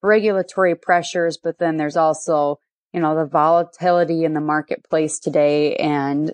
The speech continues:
um, extreme weather changes that have made it really difficult to operate. I mean, there's just a lot the cowboy and, and, or cattlemen and cattlewomen are facing right now.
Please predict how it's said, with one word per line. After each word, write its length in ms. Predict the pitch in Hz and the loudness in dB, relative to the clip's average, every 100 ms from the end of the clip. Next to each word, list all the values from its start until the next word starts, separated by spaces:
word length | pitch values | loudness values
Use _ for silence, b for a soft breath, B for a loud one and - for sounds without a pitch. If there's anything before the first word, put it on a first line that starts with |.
| - | -10
um, 340 | 143 135 156 - | -18 -18 -16 -8
extreme 560 | - - - 233 214 | -6 -2 2 2 4
weather 340 | 185 185 185 170 | 4 4 4 0
changes 640 | - 170 170 156 160 143 | -2 -2 -2 -2 -2 -2
that 120 | 165 | -2
have 160 | 160 143 | -2 -2
made 220 | 165 156 | -2 0
it 220 | 151 - _ _ _ _ | -2 -4 _ _ _ _
really 240 | - 208 180 | 0 2 2
difficult 600 | 156 170 175 - 170 - | 0 -2 -4 -2 -2 -2
to 100 | - | -4
operate. 560 | 151 156 - 151 143 - | -2 -2 -2 0 0 -2
I 40 | 175 | -4
mean, 120 | 170 | -4
there's 240 | 160 156 | -2 -2
just 220 | - 170 170 | -4 -2 0
a 60 | |
lot 600 | 151 151 147 147 - - - _ | 0 2 4 2 0 -8 -20 _
the 160 | - 165 - | -4 -4 -6
cowboy 500 | - 151 151 156 147 | -2 0 0 0 -2
and, 280 | 143 151 143 - _ | -2 -4 -8 -12 _
and, 340 | - 156 143 - | -6 -4 -6 -4
or 160 | 170 156 | -2 -2
cattlemen 500 | - 170 160 160 147 | 0 2 2 0 -2
and 100 | 151 | -4
cattlewomen 580 | - 160 147 151 151 147 | -2 0 0 -2 -4 -4
are 120 | 143 | -6
facing 420 | - 147 143 156 | -4 -4 -2 -4
right 240 | 147 139 - | -2 -2 0
now. 460 | 151 151 147 143 | 2 4 2 0